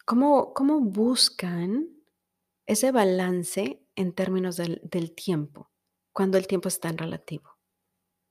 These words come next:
Y no solo son las culturas latinas. ¿Cómo les afecta el tiempo en su relación? Mis buenos amigos, espero que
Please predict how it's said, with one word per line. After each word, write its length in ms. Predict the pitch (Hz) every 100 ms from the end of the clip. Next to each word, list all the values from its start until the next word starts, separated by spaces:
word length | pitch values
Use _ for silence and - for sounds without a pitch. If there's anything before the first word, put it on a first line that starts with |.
| _ _ _ _ _ _ _ _ _ _ _ _ _ _ _ _ -
Y 120 | 240
no 140 | 262
solo 220 | 269 294
son 180 | 269 226
las 140 | 208 -
culturas 460 | 180 196 185 180
latinas. 760 | 165 - 165 151 139 - - _ _ _ _ _ _ _ _ _ _ _ _ _ _ _ _ _ _ _ _ _ _ _ -
¿Cómo 160 | 269
les 220 | 359 349
afecta 480 | 247 - 202 196 -
el 160 | 185 185
tiempo 680 | 185 151 160 330 - - _ -
en 140 | 180
su 80 | 180
relación? 580 | 165 170 - 233 233 - _ _ _ _ _ _ _ _ _ _ _ _ _ _ - - _ _ _ _ _ _ _ - - - -
Mis 100 | 196
buenos 300 | 208 214 202
amigos, 560 | 196 196 247 277 - - _ -
espero 580 | 196 196 - 214 214 214
que 640 | 196 185 175 - -